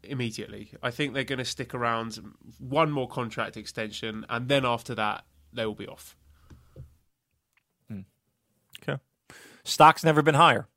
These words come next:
Speaker 2: You think the stock can get higher? You think they can make more money if they waited a year or two?
Speaker 1: Yes, I do.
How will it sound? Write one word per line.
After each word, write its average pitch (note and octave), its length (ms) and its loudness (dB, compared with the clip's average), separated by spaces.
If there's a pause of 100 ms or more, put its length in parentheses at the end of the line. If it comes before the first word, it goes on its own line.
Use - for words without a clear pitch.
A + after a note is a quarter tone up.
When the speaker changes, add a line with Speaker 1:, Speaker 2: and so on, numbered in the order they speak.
(260)
Speaker 2:
You A2+ 60 -6
think G#2+ 160 -2
the - 40 -8
stock B2+ 280 6
can B2+ 80 -4
get A#2+ 100 4
higher? C3 300 8 (200)
You A#2 60 2
think A2+ 140 0
they B2+ 60 4
can A#2+ 100 0
make A2+ 140 6
more A2+ 200 4
money C3 220 2
if C3+ 40 -2
they C#3 100 0
waited C3+ 280 2
a D#3+ 60 0
year E3 180 0
or E3+ 60 0
two? F#3 180 -2 (3500)
Speaker 1:
Yes, B2 540 -4
I A#2 60 -8
do. G#2+ 180 -8